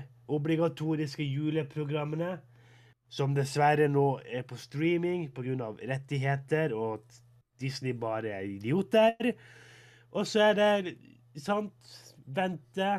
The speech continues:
eh, s-, gå og lukte på maten, så er det på kvelden å skifte til litt finere tøy og spise ribbe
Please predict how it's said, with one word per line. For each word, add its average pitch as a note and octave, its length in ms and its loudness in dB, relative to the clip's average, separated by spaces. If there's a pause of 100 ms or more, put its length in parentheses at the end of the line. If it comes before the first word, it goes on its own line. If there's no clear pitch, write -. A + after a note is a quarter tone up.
(600)
eh, D3 520 -2
s-, - 300 -20 (100)
gå D3 320 2
og D#3 80 0
lukte E3 320 -4
på D3+ 160 -4
maten, D3+ 800 -2 (720)
så D3 200 -2
er C#3+ 220 2
det C#3 160 -4
på C3+ 100 -10
kvelden C#3+ 380 -6
å B2+ 120 -4
skifte C#3+ 540 -8
til C3+ 140 -6
litt B2 200 -12
finere C#3 480 -4
tøy C#3+ 360 -2
og A2+ 240 -4 (460)
spise C#3 380 -4
ribbe C3+ 600 -2